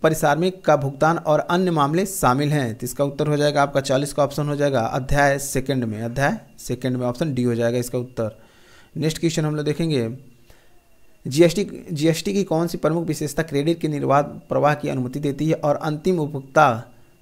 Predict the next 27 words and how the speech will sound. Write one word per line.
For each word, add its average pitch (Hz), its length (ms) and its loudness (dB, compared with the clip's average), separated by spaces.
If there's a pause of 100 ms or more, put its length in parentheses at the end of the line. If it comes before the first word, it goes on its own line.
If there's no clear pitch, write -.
पर 147 120 6
कर 175 260 6
के 175 180 2
बोझ 165 360 4
को 151 180 -2
कम 170 380 0 (340)
करती 135 320 0
है? 131 260 0
तो - 380 -20
इसका 131 220 -2
उत्तर 147 240 0
हो 147 120 2
जाएगा 147 260 2
आपका 139 220 2
ऑप्शन 135 360 2
बी 139 120 -2
हो 143 100 0
जाएगा, 147 540 2 (1300)
ऑप्शन 151 300 -2
बी 151 80 0
हो 143 100 0
जाएगा 147 320 4
गंतव्य, 139 720 0
गंतव्य 135 420 2
पर 180 360 -2
आधारित 123 480 0
कर। 107 440 -4